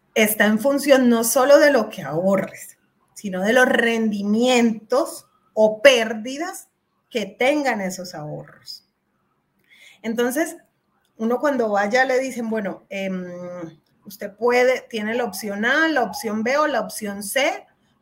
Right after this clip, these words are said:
para administrar sus ahorros, es decir, una de menor riesgo, una de riesgo medio, una de alto riesgo".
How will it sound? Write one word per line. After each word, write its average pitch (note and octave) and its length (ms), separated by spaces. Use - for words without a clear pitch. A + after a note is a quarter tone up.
para G#3 180
administrar F#3+ 640
sus A3 200
ahorros, D4+ 800
es G#3+ 160
decir, G#3+ 400
una G3+ 220
de A#3 100
menor A3 380
riesgo, C#4 560
una G#3 200
de A3+ 120
riesgo F#3+ 400
medio, C4+ 400
una G3+ 240
de G3 60
alto G3 260
riesgo". E3+ 420